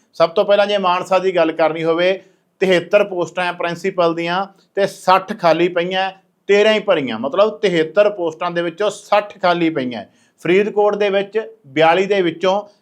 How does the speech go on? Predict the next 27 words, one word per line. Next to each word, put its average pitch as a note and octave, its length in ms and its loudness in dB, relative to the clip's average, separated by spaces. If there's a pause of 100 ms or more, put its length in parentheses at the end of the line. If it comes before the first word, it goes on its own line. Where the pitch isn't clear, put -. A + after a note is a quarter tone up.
(160)
ਤੀਹ B3 220 0
ਪੋਸਟਾਂ G3 440 -2
ਖਾਲੀ E3 320 0
ਪਈਆਂ, E3+ 420 -4
ਸਿਰਫ F#3+ 360 -2
ਬਾਰਾਂ D3+ 460 4
ਭਰੀਆਂ। C3+ 440 0 (420)
ਫਤਿਹਗੜ੍ਹ G3+ 460 2
ਸਾਹਿਬ G3+ 420 4 (260)
ਚੁਤਾਲੀ F#3+ 460 4
ਦੇ A3 120 4
ਵਿੱਚੋਂ G3+ 500 -2 (220)
ਸਿਰਫ G#3 280 0 (100)
ਸੋਲਾਂ F3 400 0
ਭਰੀਆਂ F3+ 500 0 (260)
ਤੇ G3 200 -2
ਅਠਾਈ F3 400 2
ਖਾਲੀ D#3 340 2
ਪਈਆਂ। A#2+ 320 -10 (420)
ਫਿਰੋਜ਼ਪੁਰ F#3 440 2
ਦੇ G#3 140 -2
ਵਿੱਚੋਂ G#3+ 480 -2 (240)
ਛ-, - 160 -6
ਅਹ, D#3+ 720 2
ਚੌਂਹਠ F#3 320 4
ਦੇ G#3+ 140 2
ਵਿੱਚੋਂ F#3 500 0